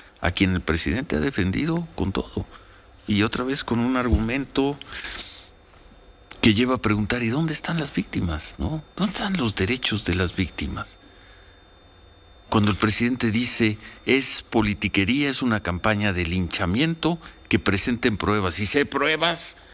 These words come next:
pues obviamente no vamos a proponer al señor Salmerón, pero si no, es pura politiquería. Son testimonios de mujeres, testimonios consistentes, testimonios que parecen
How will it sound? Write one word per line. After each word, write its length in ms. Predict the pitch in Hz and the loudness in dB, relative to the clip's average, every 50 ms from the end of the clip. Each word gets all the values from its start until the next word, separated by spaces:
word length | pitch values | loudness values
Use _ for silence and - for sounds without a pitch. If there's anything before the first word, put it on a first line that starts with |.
| - - - - - | -20 -20 -20 -18 -10
pues 240 | - - - - - - | -6 -4 -4 -4 -2 0
obviamente 560 | - 123 117 117 107 104 123 120 110 - 101 | 0 0 2 0 0 0 0 0 0 0 -2
no 140 | 76 95 104 | 0 0 2
vamos 360 | 95 101 104 95 98 95 - | 2 2 0 0 0 -2 -2
a 80 | 80 76 - | -2 -2 -2
proponer 540 | - 76 73 - 82 80 90 98 98 90 - - - - | -2 -2 0 0 0 2 2 2 0 0 -2 -6 -10 -6
al 180 | - - 85 80 | -4 -4 -2 -2
señor 260 | 80 - 95 90 90 | 0 0 2 2 0
Salmerón, 580 | 90 - 80 76 76 76 80 85 101 107 95 85 - - - - - - _ _ | 0 -2 -2 -2 -2 -2 0 2 2 2 0 -2 -6 -12 -20 -20 -20 -20 _ _
pero 200 | - 95 95 92 | 2 2 2 2
si 160 | - - 101 | 0 0 0
no, 300 | 101 107 123 147 147 127 | 0 0 0 -2 -2 -4
es 160 | 120 120 - | -4 -6 -6
pura 240 | - - 139 139 135 | -6 -4 -4 -4 -4
politiquería. 840 | 131 - 98 98 98 - - 87 - 90 92 98 117 143 147 143 139 - - - - - - - | -4 -4 -6 -6 -6 -6 -6 -4 -2 -2 -2 -2 -2 -2 -4 -4 -6 -10 -14 -16 -16 -20 -20 -8
Son 180 | - - 143 156 | -4 -4 -2 -2
testimonios 920 | - 156 - - - 107 123 185 247 220 160 - - - - - - - _ _ _ _ _ _ _ _ - - _ _ - | -2 -4 -2 0 0 0 0 0 0 0 -2 -4 -6 -8 -10 -16 -18 -20 _ _ _ _ _ _ _ _ -20 -20 _ _ -4
de 120 | - 95 | -2 0
mujeres, 640 | 85 87 87 - - 82 78 - - - - - - - - - - - - - - - - - - - - - - - | 0 0 0 0 -2 -2 -2 -4 -4 -6 -8 -12 -14 -20 -20 -20 -20 -20 -20 -20 -20 -20 -20 -20 -20 -20 -20 -20 -14 -8
testimonios 920 | - - - - - 113 113 139 147 147 143 147 143 - - - - - - - _ | -6 -4 0 2 2 2 4 4 2 2 2 0 0 -2 -6 -8 -10 -12 -16 -8 _
consistentes, 960 | - 123 117 110 - 110 - - - 135 139 139 - - - 69 - - - - - - - - - - - | 0 2 2 2 0 -2 -2 0 0 -2 -2 -2 -4 -6 -6 -6 -6 -8 -10 -14 -20 -20 -20 -20 -20 -10 0
testimonios 760 | - 113 104 - - 127 113 117 139 147 147 147 143 139 - | 2 2 2 2 2 0 2 2 2 2 2 2 0 0 0
que 140 | - - 113 | 0 -2 0
parecen 640 | - 104 107 117 120 - - 131 127 135 123 117 | 2 2 2 2 2 0 0 0 0 -2 -4 -6